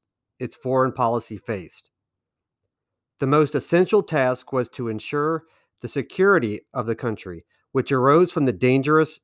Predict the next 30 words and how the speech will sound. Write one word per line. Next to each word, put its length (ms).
geopolitical 880
position 460
of 140
Estonia. 560
Out 160
of 80
all 160
the 100
countries 500
that 120
had 120
once 280
fought 320
over 220
Estonia, 680
the 120
only 280
states 340
to 160
endanger 480
Estonia 640
at 80
the 80
beginning 460
of 80
the 40
nineteen 480
twenties 480
were 200
Germany 580